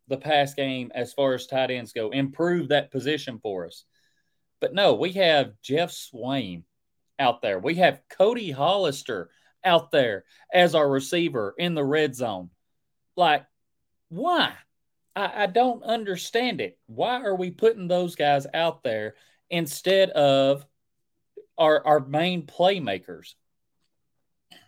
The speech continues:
Now, drive, this is one of my only critiques on Tannehill on this drive. There, the play before, uh, having to settle for a field goal,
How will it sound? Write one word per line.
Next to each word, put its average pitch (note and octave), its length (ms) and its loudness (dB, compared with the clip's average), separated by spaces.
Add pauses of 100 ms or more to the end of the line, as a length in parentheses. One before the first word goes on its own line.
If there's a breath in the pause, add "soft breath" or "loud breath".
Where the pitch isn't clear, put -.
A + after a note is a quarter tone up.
(120)
Now, B2 380 0 (1160)
drive, D#3 640 4 (420)
this G3 360 2
is D#3+ 180 -4
one D#3 160 0
of C#3 60 0
my B2+ 200 0
only E3 280 0
critiques C#3+ 760 -4
on C#3 240 -2
Tannehill A2 640 -4
on A2 160 -6
this G#2+ 200 -8
drive. F#2 440 -4 (1120)
There, B2 640 2
the A2 120 -6
play F3 460 4
before, C#3+ 920 -2 (840)
uh, B2 280 6
having C3+ 300 2
to A2+ 100 -4
settle C#3 320 2
for B2+ 560 -2
a A#2+ 80 -6
field A#2+ 300 -2
goal, G2+ 360 -4